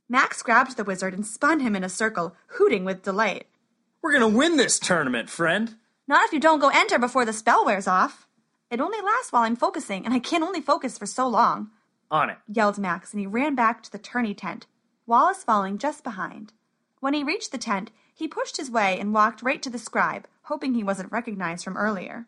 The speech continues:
Speaker 2: "I'm here to enter the squire's joust."
Speaker 1: The scribe looked up briefly and then turned back to his paper.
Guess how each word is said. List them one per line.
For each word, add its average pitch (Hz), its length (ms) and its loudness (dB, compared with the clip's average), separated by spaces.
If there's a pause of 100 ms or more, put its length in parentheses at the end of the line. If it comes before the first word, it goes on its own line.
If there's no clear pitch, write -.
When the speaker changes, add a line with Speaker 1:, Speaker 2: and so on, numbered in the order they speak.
(160)
Speaker 2:
"I'm 208 120 -12
here 208 300 0
to 151 120 -2
enter 165 360 -2
the 120 120 -8
squire's 151 640 0
joust." - 600 -6 (480)
Speaker 1:
The 240 80 -6
scribe 277 460 2
looked 294 160 -4
up 233 180 -6
briefly 185 520 -6 (200)
and 226 160 -2
then 208 140 0
turned 302 340 -2
back 226 260 2
to 220 80 -8
his 190 120 -8
paper. 190 460 -12